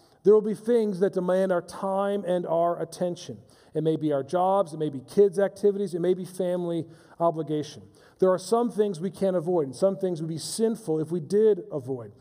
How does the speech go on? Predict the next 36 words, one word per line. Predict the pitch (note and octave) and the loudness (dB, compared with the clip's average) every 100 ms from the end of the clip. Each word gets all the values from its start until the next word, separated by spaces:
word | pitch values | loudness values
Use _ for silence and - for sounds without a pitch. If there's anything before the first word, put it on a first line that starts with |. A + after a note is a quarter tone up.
| - - - | -20 -10 0
But | F#3 | 0
we | G3+ | 0
should | G#3+ - | -4 -2
always | - A#3 B3+ C4 | 2 4 4 0
prioritize | - - A3+ G#3 G#3+ A3+ G#3+ E3+ D#3+ D3 | -8 -2 2 4 4 2 -2 -2 -4 -2
what | E3+ | -2
the | |
Lord | F3 E3 F3+ G#3+ G#3+ E3 D#3 D#3 - - | -2 2 4 4 4 4 0 -4 -12 -8
wants | D#3+ E3+ D#3+ | 0 0 0
us | D3+ | -6
to | - | -10
do. | B2+ A2 - _ _ _ _ _ _ _ _ _ _ _ _ _ _ _ _ _ - | -12 -12 -16 _ _ _ _ _ _ _ _ _ _ _ _ _ _ _ _ _ -2
We | F#3+ A3+ | 0 4
know | A3 A#3+ G3+ F#3+ | 4 4 4 2
the | F#3 | 2
Lord | F#3 G#3+ G3+ | 6 6 4
wants | E3+ F#3+ G#3+ G#3+ | 0 2 2 -2
us | F3+ | -6
to | F#3+ | -6
spend | - F#3+ F3+ | -2 -2 -2
time | - G3+ F#3+ | -2 -2 0
in | F3 | -2
His | E3+ | -4
Word. | E3 E3+ C3 A2+ _ _ _ _ _ _ _ _ _ - | -2 -2 -2 -8 _ _ _ _ _ _ _ _ _ -4
We | F#3+ | 0
know | G#3 A3+ B3 A#3+ | 4 6 6 4
that | F3 | 2
the | |
Lord | F#3+ G#3+ G#3 | 0 2 2
wants | D#3+ G3 A3+ A#3+ G3+ | 2 2 2 2 -2
us | F3 | -2
to | F#3 | -2
gather | D#3 G3+ G#3+ | 2 4 2
with | F#3+ E3+ | 0 -4
His | E3+ | -6
saints. | - A3 A3+ C3+ - | -4 0 0 -2 -12